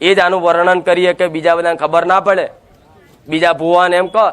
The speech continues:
"તમે બારે જ્યાં જતા શું કીધું?" તો કે, "એવું કીધું કે રામનું નામ લેજો." તો ભુવો શું કે,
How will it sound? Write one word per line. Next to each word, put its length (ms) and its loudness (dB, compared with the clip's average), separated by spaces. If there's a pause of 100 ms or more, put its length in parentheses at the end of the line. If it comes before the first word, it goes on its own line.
(280)
"તમે 140 -2
બારે 300 2
જ્યાં 160 2
જતા 200 2
શું 180 -4
કીધું?" 300 -6 (500)
તો 200 4
કે, 120 -6
"એવું 220 2
કીધું 220 -4
કે 60 2
રામનું 360 0
નામ 180 2
લેજો." 340 2
તો 140 -4
ભુવો 300 2
શું 120 -8
કે, 160 0